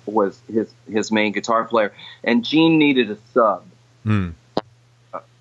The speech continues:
Speaker 1: so I started as a sub.
Speaker 2: Wow.
Speaker 1: And, um, and then eventually Gene, Gene was very busy with Amy Grant. Uh, so it just kinda floated over to me.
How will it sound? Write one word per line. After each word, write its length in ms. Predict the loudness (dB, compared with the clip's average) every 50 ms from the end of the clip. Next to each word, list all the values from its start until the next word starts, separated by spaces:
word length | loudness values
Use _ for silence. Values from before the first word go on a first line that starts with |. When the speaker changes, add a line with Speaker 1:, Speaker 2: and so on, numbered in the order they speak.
| _ _
Speaker 1:
so 180 | -2 -2 -2 0 0
I 160 | 0 0 -2
started 480 | -4 _ _ 0 0 0 -2 -4 -6
as 180 | -6 -10 -10 -12
a 80 | -18 -20 -20 _ _ -8
sub. 300 | -4 -4 -4 -4 -6 -8 _ -20 -20 -20 -20 _ _ _ _ _ -20 -20 _ -20 _ _ -4 0
Speaker 2:
Wow. 360 | 2 2 4 4 2 0 -2
Speaker 1:
And, 120 | -6 -12 -12 -14 _ _ _ _ _ -14 -4
um, 440 | 0 2 2 4 2 0 0 -4 -6 -12 -20 -20 -20 -20 _ _ _ -20 -20 _ -20 _ _ _ _
and 220 | -6 -4 0 0 0
then 120 | 0 0
eventually 460 | 0 0 2 0 0 0 -2 -6 -6 -6 _ _ _
Gene, 160 | -4 -4 -4 -6 -4
Gene 300 | -2 0 2 2 2 2
was 140 | 0 0
very 220 | 0 0 0 0 0
busy 480 | 0 0 0 0 0 -4 -4 -4 -4 -8 _ _
with 220 | 0 0 0 2 2
Amy 260 | 0 0 0 -2 -4
Grant. 460 | -2 -2 0 0 0 -2 -4 -6 -8 _ _ _ -20 -6 -2
Uh, 320 | -2 0 0 0 -2 -4 -8 -10 -12 _ -8 -8 -8 _ _ -20 -20 _ _ _ -20 _
so 140 | 0 0
it 80 | 0 2
just 200 | 0 -2 -2 0
kinda 200 | -2 0 0 -2
floated 480 | -4 -2 0 0 0 2 0 -2 0 0
over 220 | -2 -2 -2 -6
to 60 | -10
me. 280 | -8 -8 -8 -10 -12